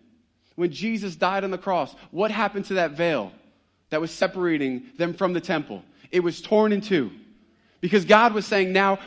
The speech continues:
you are going to be the temple. You are gonna be the carriers of the Holy Spirit. You are gonna be the ones that walk in the power and the authority I've called you to walk into." And ultimately what I believe he was saying is, "I no longer want you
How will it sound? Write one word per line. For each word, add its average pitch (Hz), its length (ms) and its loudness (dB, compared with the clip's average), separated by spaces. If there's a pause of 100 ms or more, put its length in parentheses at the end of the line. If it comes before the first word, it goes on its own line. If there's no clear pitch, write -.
you 190 340 2
are 233 80 4
going 196 260 2
to 185 100 -8
be 175 100 -4
the 143 100 -6
temple. 107 420 -6 (560)
You 247 260 2
are 294 80 0
gonna 240 160 -2
be 202 100 -2
the 185 80 0
carriers 180 500 0
of 143 80 -10
the 147 60 -6
Holy 147 240 -2
Spirit. 127 300 -6 (120)
You 226 300 2
are 294 80 2
gonna 240 160 -2
be 208 80 -2
the 196 100 0
ones 185 280 0
that 165 180 0
walk 185 260 2
in 170 80 -2
the 156 80 -4
power 170 460 0 (180)
and 165 100 -4
the 170 120 4
authority 165 340 0
I've 147 140 -2
called 160 220 0
you 139 40 -10
to 143 80 -2
walk 131 280 0
into." 123 240 -8 (4000)
And 110 80 -12
ultimately 170 380 -2
what 156 140 0
I 139 60 0
believe 147 340 -2
he 160 80 -6
was 147 160 -6
saying 143 240 -2
is, 117 100 -4
"I 120 80 -2
no 131 260 0
longer 156 360 -2
want 143 320 -4
you 110 260 -8